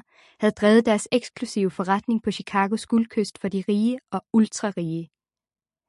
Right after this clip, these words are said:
Hendes far, Emilio, var begyndt som vicevært, inden han bevægede sig op i graderne hos Jenner-parret og til sidst åbnede sit eget bureau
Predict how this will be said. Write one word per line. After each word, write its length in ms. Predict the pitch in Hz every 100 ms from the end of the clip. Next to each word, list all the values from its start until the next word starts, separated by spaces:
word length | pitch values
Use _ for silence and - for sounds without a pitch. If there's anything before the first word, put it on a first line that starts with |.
| -
Hendes 260 | 190 170
far, 300 | - 175 185 -
Emilio, 540 | 202 190 202 208 190 190 _ -
var 80 | -
begyndt 380 | 202 226 240 233
som 160 | 226 196
vicevært, 540 | 220 254 196 180 180 _ _ _
inden 220 | 240 254
han 120 | 269 226
bevægede 280 | 202 196
sig 140 | 190 -
op 160 | 214
i 20 | 226
graderne 440 | 208 190 208 220
hos 220 | 185 190 -
Jenner-parret 560 | 196 220 226 190 180 185 _ _ -
og 100 | -
til 120 | 220
sidst 340 | - 269 -
åbnede 320 | - 214 220 233
sit 140 | 196
eget 280 | - 196 226
bureau 340 | 220 196 226